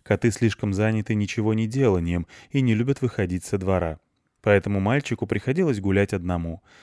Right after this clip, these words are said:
Особенно, когда друзья ещё в городе и никак не приезжают. К сожалению, дети не могут приехать сами, а их родители слишком много работают. И вот однажды мальчик гулял сам по себе, когда его кто-то окликнул. "Привет,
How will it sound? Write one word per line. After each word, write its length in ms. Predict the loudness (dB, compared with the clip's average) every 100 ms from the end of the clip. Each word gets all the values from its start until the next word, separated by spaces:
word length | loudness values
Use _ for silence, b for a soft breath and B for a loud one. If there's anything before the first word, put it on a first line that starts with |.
| b b
Особенно, 420 | -4 0 2 4 2
когда 260 | 2 2
друзья 420 | 4 2 4 4
ещё 220 | 4 2 -4
в 80 |
городе 400 | 2 4 4 0
и 120 | 0 0
никак 320 | 0 -2 -2
не 80 | -4
приезжают. 760 | -2 0 0 -2 -2 -4 -10 b b b
К 60 | -6
сожалению, 540 | -2 2 4 4 2
дети 260 | 2 2 2
не 160 | 0 2
могут 320 | 2 0 -2
приехать 460 | 0 0 -2 -6
сами, 460 | -2 0 0 -2 -8 B B B
а 140 | 2
их 160 | 2 2
родители 420 | 0 0 0 -2
слишком 440 | 0 -2 -2 -4
много 300 | -2 -2 0
работают. 640 | -2 0 -2 -4 -8 -10 -18 _ b b b b
И 100 | 2
вот 180 | 6 8
однажды 420 | 8 4 0 2
мальчик 380 | 2 2 2 -2
гулял 340 | 2 4 4 2
сам 260 | 0 0
по 100 | 0
себе, 420 | -2 0 2 0 B B B
когда 200 | 4 6
его 240 | 6 4 0
кто-то 400 | 2 2 2 0
окликнул. 760 | -2 -2 -2 -2 -4 -4 -4 _ _ _ _ -8
"Привет, 560 | -2 2 4 2 -2